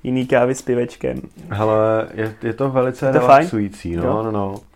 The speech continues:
Speaker 2: Ono opravdu, když bys tam jako něco dělal, jo. Já jsem, já jsem tam jako, podle mě jsem tam udělal víc, než kdybych se zapnul doma, teda musím říct.
Speaker 1: Jo.
Speaker 2: A to jenom kvůli tomu, že mi Fiala vysvětlil ten jeden
Speaker 1: Jo,
Speaker 2: příklad, no.
Speaker 1: hmm.
Speaker 2: Ale jako doma bych se na to úplně vysral,
Speaker 1: Hmm.
Speaker 2: no.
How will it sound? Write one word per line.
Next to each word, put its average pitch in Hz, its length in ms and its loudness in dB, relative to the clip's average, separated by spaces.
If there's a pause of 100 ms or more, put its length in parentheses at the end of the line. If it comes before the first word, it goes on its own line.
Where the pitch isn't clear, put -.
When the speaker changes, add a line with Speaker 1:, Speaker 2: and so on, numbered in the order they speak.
(240)
Speaker 2:
Ono 165 200 2
opravdu, 160 420 0
když 139 240 -4
bys 147 300 -6
tam 151 160 -4
jako 151 220 -4
něco 147 280 -6
dělal, 90 420 0
jo. 90 140 -4
Já 107 160 0
jsem, 156 220 -6
já 147 120 -4
jsem 151 140 -8
tam 175 160 -4
jako, 175 300 -8 (1120)
podle 139 160 2
mě 175 120 2
jsem 175 60 -10
tam 175 140 0
udělal 165 240 2
víc, 123 240 -4
než 135 160 -4
kdybych 127 220 -4
se 135 120 -6
zapnul 127 300 -2
doma, 98 220 -2
teda - 260 -12
musím - 260 -18
říct. - 140 -8
Speaker 1:
Jo. 139 120 2 (500)
Speaker 2:
A 117 100 -2
to 131 80 -2
jenom 143 200 0
kvůli 139 160 -2
tomu, 135 200 0
že 131 80 -2
mi 131 80 -2
Fiala 123 320 4
vysvětlil 113 400 0
ten 107 140 0
jeden 104 160 -2
Speaker 1:
Jo, 98 40 -6
Speaker 2:
příklad, 123 440 -2
no. 123 100 -2
Speaker 1:
hmm. 123 140 -4 (680)
Speaker 2:
Ale 120 260 2
jako 113 200 -2
doma 120 220 2
bych 110 180 -4
se 135 100 -4
na 127 60 0
to 98 160 -2
úplně 90 280 -4
vysral, 95 360 -8
Speaker 1:
Hmm. 123 100 -6
Speaker 2:
no. - 180 -10